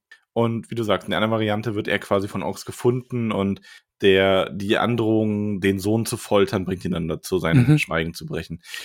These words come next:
Speaker 1: Jetzt ist meine Frage, welche findest du besser?
Speaker 2: Ich find's schon besser, wenn's jetzt einfach knallhart ist, ich will die verraten, dass er aktiv
Speaker 1: Mhm.
Speaker 2: sagt, „Ich bin jetzt garstig auf euch, ich möchte euch verraten.“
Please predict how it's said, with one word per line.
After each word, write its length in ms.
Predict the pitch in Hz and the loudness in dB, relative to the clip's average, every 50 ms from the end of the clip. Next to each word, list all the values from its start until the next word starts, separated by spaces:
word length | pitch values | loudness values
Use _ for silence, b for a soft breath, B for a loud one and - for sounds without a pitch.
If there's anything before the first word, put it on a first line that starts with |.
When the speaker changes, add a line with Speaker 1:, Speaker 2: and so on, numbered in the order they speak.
| B B | B B
Speaker 1:
Jetzt 120 | - 110 113 | -6 -6 -6
ist 100 | 117 117 | -6 -2
meine 220 | 120 120 127 139 135 | 0 0 0 0 -4
Frage, 360 | - - 123 120 123 117 113 | -4 -2 0 0 0 0 0
welche 240 | 113 120 117 - 120 | -2 -2 -2 -6 -12
findest 400 | - - 123 120 117 - - - | -10 -8 -6 -6 -6 -8 -4 0
du 280 | 123 123 120 - - _ _ _ _ _ _ _ _ | 2 2 2 2 -2 _ _ _ _ _ _ _ _
besser? 440 | - 92 - - - - - - _ _ _ _ _ _ _ _ | 0 0 0 0 -4 -4 -6 -8 _ _ _ _ _ _ _ _
Speaker 2:
Ich 200 | - 175 170 - | 0 0 0 0
find's 240 | - 170 151 135 - | -2 -2 -2 0 0
schon 180 | - 139 131 | -2 -2 0
besser, 260 | 120 131 123 - 127 117 | 0 -2 -2 -2 -2 -2
wenn's 180 | 120 117 104 | -2 -4 -4
jetzt 160 | 117 117 - - | -8 -8 -6 -6
einfach 240 | 123 110 117 110 | -6 -6 -6 -10
knallhart 600 | - - - 131 123 123 120 110 113 117 113 113 - | -8 -6 -2 0 0 0 0 -2 -4 -4 -6 -4 -6
ist, 140 | 120 - - | -8 -8 -8
ich 160 | 117 - - | -10 -6 -4
will 160 | 120 127 127 | -4 -2 -2
die 120 | 117 113 | -4 -6
verraten, 640 | 104 - 101 95 87 90 87 - 107 - - 101 104 _ _ _ _ - | -8 -8 -10 -10 -8 -10 -10 -10 -10 -12 -14 -18 -20 _ _ _ _ -10
dass 140 | 120 - | -8 -8
er 160 | - - _ _ | -8 -10 _ _
aktiv 480 | - 135 131 - - - - 143 123 110 | -4 -4 -4 -4 -12 -8 -4 0 0 0
Speaker 1:
Mhm. 20 | |
Speaker 2:
sagt, 420 | 110 113 120 123 123 123 120 _ - - | 0 0 0 0 0 -2 -4 _ -8 -6
„Ich 220 | 143 127 - _ | -6 -6 -4 _
bin 120 | 139 120 | -6 -6
jetzt 260 | 127 123 113 - - - | -4 -6 -6 -8 -8 -6
garstig 500 | 127 117 123 131 - - 123 113 - - | -2 -2 -2 -2 -2 -6 -8 -6 -2 -4
auf 200 | 113 - - - | -4 -4 -4 -2
euch, 240 | 113 117 120 117 - | 0 0 0 0 -2
ich 140 | 131 117 - | -4 -4 -2
möchte 240 | 123 120 110 - - | -2 -2 -2 0 -2
euch 140 | 117 107 - | -2 -2 2
verraten.“ 580 | - 117 107 104 104 107 110 - - 110 110 | 0 0 2 4 2 2 2 0 -4 -8 -8